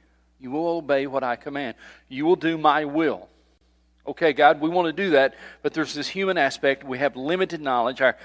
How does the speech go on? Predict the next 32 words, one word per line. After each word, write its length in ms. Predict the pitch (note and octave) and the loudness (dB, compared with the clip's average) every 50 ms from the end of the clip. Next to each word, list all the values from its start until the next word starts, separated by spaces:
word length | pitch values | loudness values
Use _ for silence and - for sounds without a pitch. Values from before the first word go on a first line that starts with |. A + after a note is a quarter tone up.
| - - - | -10 -2 -2
our 80 | B2+ | -2
feelings 600 | C3 - - - F#3+ G#3+ G#3 F#3+ F3+ E3+ D#3 D3 | -2 -2 0 0 2 2 4 2 2 0 -2 -6
sometimes 500 | - - G3 G3+ F#3+ D3+ D#3+ C#3+ C#3 C3 | -2 -2 -2 -2 0 -2 -2 -2 -2 -4
can't 220 | - - E3 - B2+ | -6 -8 -8 -6 -6
be 80 | C#3 | -8
trusted. 580 | B2+ - - F#3 F3 - - - A#2 A#2 A2+ - _ _ _ _ _ _ _ _ _ _ _ _ | -6 0 2 2 2 2 -4 -6 -6 -6 -6 -8 _ _ _ _ _ _ _ _ _ _ _ _
So 320 | - F#3 E3 E3 - - | 0 2 2 2 0 -2
how 360 | - - - G3 G#3 G#3 G#3+ G3+ | -6 -2 4 6 8 10 10 10
are 200 | E3 F3 F3+ F#3 | 8 8 6 6
we 160 | F3+ F#3+ F#3+ | 4 0 -2
going 300 | D#3 F3+ F3+ F3 E3+ D3+ | 0 0 0 0 0 -2
to 200 | D3+ D#3 C#3+ B2+ - _ _ - | -4 -4 -4 -4 -6 _ _ -6
obey 320 | D3 C#3 B2 C#3+ D#3+ D#3+ | -6 -2 0 2 2 2
you, 380 | D#3 C#3 C3 B2+ B2 A#2+ A#2+ A#2+ | 0 -2 -4 -6 -6 -6 -6 -8
to 120 | - - D#3 | -10 -10 -2
demonstrate 520 | C#3 F3 G3 A3 G3 - - F#3+ F3 E3+ | 0 0 0 0 -2 -2 0 2 2 4
our 140 | E3+ F3 D#3+ | 4 4 4
love 240 | C3+ B2 A#2 A#2 G#2 | 4 4 4 2 0
and 120 | C3+ C#3+ | -2 -4
obey 220 | C#3 C3 C#3+ D#3 | -2 0 0 0
you 260 | D3+ C3+ A#2 A#2 A#2+ A#2+ | 0 0 -4 -6 -8 -8
and 140 | A#2+ A#2+ | -8 -8
do 60 | A#2+ B2+ | -8 -8
your 180 | A#2+ A#2+ B2 | -6 -6 -6
will? 380 | B2+ C3+ D3 C#3+ A#2 F#2+ F#2+ - _ _ _ _ _ _ _ _ _ _ _ _ _ _ _ _ _ - | -4 -2 0 0 0 0 -2 -6 _ _ _ _ _ _ _ _ _ _ _ _ _ _ _ _ _ -14
And 100 | A#2 A2+ | -6 -4
this 200 | D3+ D#3+ - A3 | -4 -4 -4 -4
is 120 | G3+ - | -6 -8
where, 320 | - - E3+ D3 C#3 C#3 C#3+ | -6 -2 -2 0 0 0 -2
in 200 | - C3+ C3 B2 | -4 -6 -12 -8
John 300 | - D3 C#3+ D#3 D#3+ D#3 | -6 -2 -2 -2 -2 -4
fourteen, 760 | - E3 E3+ D#3+ B2+ - - D#3 C#3+ A#2+ A2+ A2 A#2+ B2+ | -10 -10 -10 -10 -10 -10 -12 -10 -10 -10 -10 -12 -16 -20